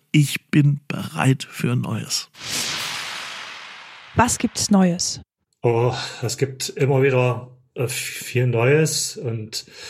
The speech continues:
Speaker 3: es kommen immer wieder Veränderungen und Herausforderungen, äh, dazu. Und ich denk da so an die letzten vier Jahre zurück, als ich,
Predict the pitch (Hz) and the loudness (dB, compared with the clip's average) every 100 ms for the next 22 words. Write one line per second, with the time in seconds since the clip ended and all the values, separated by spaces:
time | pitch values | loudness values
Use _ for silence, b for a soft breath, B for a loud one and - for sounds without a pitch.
0 | B B - 127 131 135 139 127 131 117 | B B 0 2 4 4 4 2 2 2
1 | 139 156 131 123 113 113 104 117 127 147 | 2 2 2 2 0 -2 2 0 2 2
2 | 135 131 127 127 127 - 120 117 113 113 | 2 2 2 2 0 -2 0 0 -2 -4
3 | - - 131 139 b b b b b b | -4 0 0 0 b b b b b b
4 | b 113 107 110 107 104 - - 117 - | b -2 0 0 -2 -4 -6 -4 -4 0
5 | 117 110 117 110 117 107 107 104 - 113 | 0 2 2 4 4 4 2 0 -4 -4
6 | 110 - 110 110 - 120 101 113 104 113 | -4 0 0 2 0 -2 -2 2 4 4
7 | 127 127 113 123 127 - _ _ - 110 | 2 0 0 0 -2 -10 _ _ -2 0
8 | - 113 - | 0 -2 -2